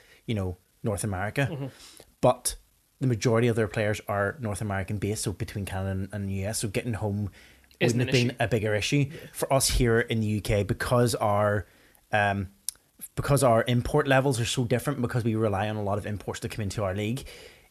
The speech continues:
Speaker 1: you're right. The, the, the first thing would have been, "Let's get them home. We need to make sure they get home. We need to make sure that it's done safely. We need to make sure it's done on time." Now, uh, rightly or wrongly so, comments were made about, like, you know, the fact that, like, "Oh, well, you know, by us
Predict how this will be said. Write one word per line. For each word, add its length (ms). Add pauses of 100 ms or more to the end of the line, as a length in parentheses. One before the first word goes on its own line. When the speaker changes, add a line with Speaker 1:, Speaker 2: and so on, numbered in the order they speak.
(120)
Speaker 1:
you're 360
right. 300 (120)
The, 160
the, 220
the 160
first 320
thing 240
would 100
have 40
been, 300 (300)
"Let's 280
get 140
them 120
home. 440
We 100
need 100
to 60
make 100
sure 140
they 80
get 140
home. 160
We 100
need 120
to 60
make 120
sure 180
that 140
it's 160
done 160
safely. 420
We 80
need 140
to 60
make 80
sure 100
it's 100
done 140
on 80
time." 380 (300)
Now, 160
uh, 140 (720)
rightly 380
or 40
wrongly 400
so, 400 (120)
comments 340
were 60
made 200
about, 240
like, 160
you 60
know, 100
the 60
fact 180
that, 60
like, 200
"Oh, 180
well, 340 (240)
you 80
know, 200 (340)
by 140
us 280